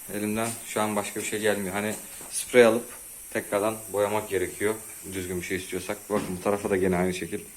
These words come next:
Pütür pütür. Bir şeyler atıyor yani. Tabanca bir şey atıyor ama anlam veremedim.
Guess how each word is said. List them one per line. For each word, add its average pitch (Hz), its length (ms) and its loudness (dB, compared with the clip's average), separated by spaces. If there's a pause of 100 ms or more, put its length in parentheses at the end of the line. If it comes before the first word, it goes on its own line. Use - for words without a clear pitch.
(380)
Pütür 92 280 -4
pütür. 104 200 0 (1300)
Bir - 80 -8
şeyler 117 240 8
atıyor 113 280 4
yani. 90 200 4
Tabanca 117 400 4
bir 107 60 0
şey - 160 4
atıyor 123 260 4
ama 123 120 8
anlam 117 240 4
veremedim. 101 380 2